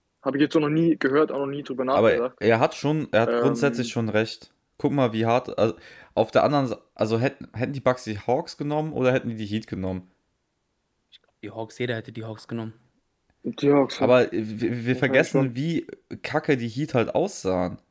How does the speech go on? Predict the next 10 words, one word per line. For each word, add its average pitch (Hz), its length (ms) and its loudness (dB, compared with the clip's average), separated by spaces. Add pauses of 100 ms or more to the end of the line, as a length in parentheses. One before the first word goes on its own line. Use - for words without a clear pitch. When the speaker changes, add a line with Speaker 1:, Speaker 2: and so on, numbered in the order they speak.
Speaker 2:
nach 101 200 -2
dem 98 140 -6
Play-in, 98 380 -4
ne? 104 200 -4 (320)
Speaker 3:
Richtig, 127 340 -12 (200)
aber 127 140 -6
die 123 80 -6
Heat 127 160 -8
sind 123 180 -4
Dogs. 131 420 -2